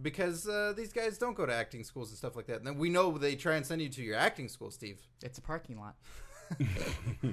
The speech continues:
Speaker 1: But, uh, it, it,
Speaker 2: No,
Speaker 1: it is
Speaker 2: literally,
Speaker 1: something
Speaker 2: there's
Speaker 1: they
Speaker 2: so
Speaker 1: have
Speaker 2: many
Speaker 1: to,
Speaker 2: people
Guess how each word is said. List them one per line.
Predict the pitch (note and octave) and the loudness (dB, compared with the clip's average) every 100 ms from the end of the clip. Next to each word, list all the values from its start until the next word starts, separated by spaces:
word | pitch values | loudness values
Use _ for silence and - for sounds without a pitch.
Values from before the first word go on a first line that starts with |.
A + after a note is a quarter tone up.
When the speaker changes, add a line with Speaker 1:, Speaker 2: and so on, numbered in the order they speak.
| - - - | -2 -14 2
Speaker 1:
But, | D3+ D3+ D3+ | 6 6 6
uh, | C#3+ C#3 C3+ - D#3 | 6 6 4 -4 -4
it, | E3 | -2
it, | F3 G#3 | 2 4
Speaker 2:
No, | F#3+ | 8
Speaker 1:
it | E3 | 10
is | |
Speaker 2:
literally, | - | 12
Speaker 1:
something | F#3+ D#3+ D#3 | 12 10 8
Speaker 2:
there's | E3 | 8
Speaker 1:
they | D#3 | 10
Speaker 2:
so | F#3 | 10
Speaker 1:
have | E3 | 8
Speaker 2:
many | E3 | 6
Speaker 1:
to, | D#3 | 4
Speaker 2:
people | C3+ | 4